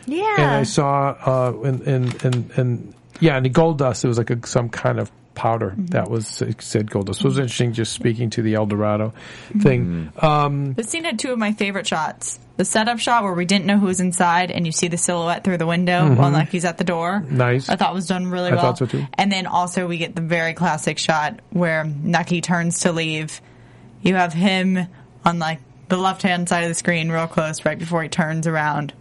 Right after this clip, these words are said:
Speaker 3: with Eli in the back.
Speaker 4: Yeah.
Speaker 3: And those were some, like, it was a good scene, also acting-wise, moment-wise,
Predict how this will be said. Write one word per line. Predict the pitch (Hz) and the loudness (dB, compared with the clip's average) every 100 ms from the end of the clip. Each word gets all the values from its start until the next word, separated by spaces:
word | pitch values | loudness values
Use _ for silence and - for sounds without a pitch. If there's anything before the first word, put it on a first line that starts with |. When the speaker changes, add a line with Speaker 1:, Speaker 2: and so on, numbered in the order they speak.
| - | -4
Speaker 3:
with | 165 | -2
Eli | 165 160 156 160 | 0 0 -2 -2
in | |
the | 156 | -2
back. | 151 64 - - - | 0 0 -2 -8 -8
Speaker 4:
Yeah. | - 87 82 - | 0 0 0 -2
Speaker 3:
And | 170 165 - - - - - - - | -2 -2 -6 -12 -20 -20 -20 -14 -2
those | 180 170 | 0 0
were | 170 | 0
some, | - 175 - - | 0 0 -4 -2
like, | 165 165 - | -2 -2 -4
it | 196 | -2
was | 180 | -2
a | - 170 | -4 -2
good | 165 190 | 0 0
scene, | 160 190 185 185 190 - | 0 0 2 2 0 0
also | 165 170 - 170 | 0 0 -2 -2
acting-wise, | 160 160 - 170 170 160 156 156 | 0 -2 -2 -2 0 -2 -2 -2
moment-wise, | 165 156 151 - 151 147 143 | -2 -2 -4 -2 -2 -2 -6